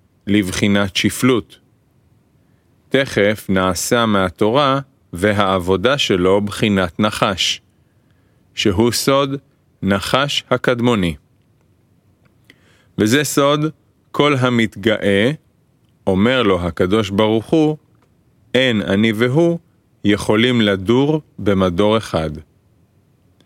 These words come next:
והטעם הוא כנ"ל, שהשרה שכינתו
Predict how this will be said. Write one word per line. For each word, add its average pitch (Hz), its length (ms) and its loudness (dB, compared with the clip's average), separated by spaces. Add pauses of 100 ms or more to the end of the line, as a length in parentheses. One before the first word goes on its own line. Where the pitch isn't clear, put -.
(380)
והטעם 104 540 0
הוא 95 340 0
כנ"ל, 117 540 -2 (720)
שהשרה 101 720 0
שכינתו 110 760 0